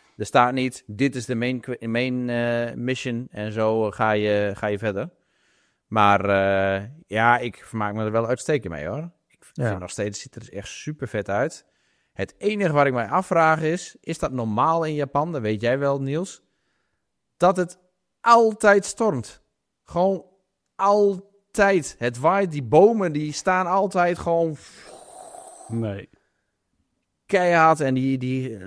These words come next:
Speaker 1: gras wat zo hoog is, dat is, dat waait als een gek, joh.
Speaker 3: Nou, ik weet nog wel uit zestienhonderdeenentwintig, toen ik daar leefde. Toen
Speaker 1: Ja.
Speaker 3: was er inderdaad al veel
Speaker 1: Normaal.
Speaker 3: storm, ja.
Speaker 1: Nou,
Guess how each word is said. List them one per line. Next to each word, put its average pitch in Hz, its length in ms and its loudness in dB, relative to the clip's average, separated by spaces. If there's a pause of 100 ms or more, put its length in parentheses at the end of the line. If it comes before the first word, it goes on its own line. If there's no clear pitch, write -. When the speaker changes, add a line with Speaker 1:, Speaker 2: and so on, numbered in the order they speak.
Speaker 1:
gras 156 380 0
wat 135 200 -2
zo 156 200 2
hoog 143 320 4
is, 147 140 -2
dat 151 120 -4
is, - 100 -14 (840)
dat 139 180 -10
waait 185 360 -4
als 165 140 -4
een 151 80 -4
gek, 196 300 -6
joh. 92 280 -4 (880)
Speaker 3:
Nou, 143 200 0
ik 151 60 -2
weet 180 100 4
nog 175 120 2
wel 190 140 6
uit 165 100 0
zestienhonderdeenentwintig, 170 1200 -2
toen 147 120 2
ik 135 80 6
daar 135 160 6
leefde. 139 460 0 (200)
Toen 143 160 -2
Speaker 1:
Ja. 147 60 2
Speaker 3:
was 147 180 0
er 156 60 2
inderdaad 156 260 4
al 180 80 2
veel 175 200 -2
Speaker 1:
Normaal. 123 220 0
Speaker 3:
storm, 110 160 -2
ja. 98 100 -6
Speaker 1:
Nou, 98 120 -10